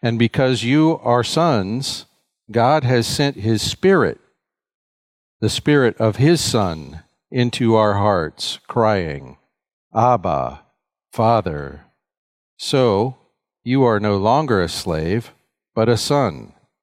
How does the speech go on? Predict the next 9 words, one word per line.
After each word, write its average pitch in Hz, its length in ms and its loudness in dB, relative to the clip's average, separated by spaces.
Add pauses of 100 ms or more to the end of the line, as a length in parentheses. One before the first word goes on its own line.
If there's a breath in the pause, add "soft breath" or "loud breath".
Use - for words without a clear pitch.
(400)
And 101 180 -6
if 107 180 -2
a 98 80 -2
son, 104 600 -4 (500)
then 110 180 0
an 107 180 0
heir 98 680 -4 (760)
through 107 240 -2
God. 90 580 -4